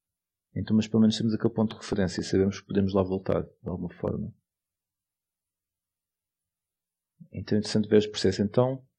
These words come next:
se isto é assim quando estou mais isolado, se é assim quando estou mais envolvido, então como é que eu passo a maior parte da minha vida? Em, em termos de discernimento mental, de habilidade do coração de lidar com as situações, então como é que eu passo,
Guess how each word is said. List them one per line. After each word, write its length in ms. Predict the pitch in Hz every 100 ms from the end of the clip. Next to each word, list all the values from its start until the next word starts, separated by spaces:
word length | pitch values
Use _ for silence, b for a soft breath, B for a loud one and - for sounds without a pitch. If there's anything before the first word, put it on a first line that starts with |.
| _ _
se 200 | - -
isto 180 | 110 -
é 60 | 113
assim 280 | 110 110 110
quando 220 | - 95
estou 180 | - 98
mais 160 | 95
isolado, 420 | 95 101 107 127
se 160 | - 107
é 40 |
assim 260 | 104 - 104
quando 200 | - 101
estou 300 | - 104 -
mais 240 | 101 98
envolvido, 540 | 101 95 92 104 117 - - _ _ _ -
então 200 | 110 123
como 160 | 135
é 20 | 131
que 80 |
eu 60 | 135
passo 440 | 123 120 - - _ 113
a 40 |
maior 140 | 110
parte 240 | 110 110 -
da 60 |
minha 160 | 110 104
vida? 380 | 92 85 85 - _ _ _ _ _ _ _ _ _ _ _ _ _ _ _ _ _ _ _ _ -
Em, 220 | 87 107
em 40 |
termos 280 | - 113 107
de 80 | -
discernimento 680 | - - 104 101 107 107 -
mental, 680 | 101 101 101 104 101 - _ _
de 140 | 90 101
habilidade 460 | 98 104 107 104
do 80 | 101
coração 460 | - 101 101 110 107
de 80 | 101
lidar 200 | 104 101
com 100 | 101
as 100 | -
situações, 720 | 98 95 - 101 110 - - _ _ _ -
então 160 | - 127
como 200 | - 123
é 20 |
que 100 | -
eu 40 |
passo, 640 | - 113 110 - - -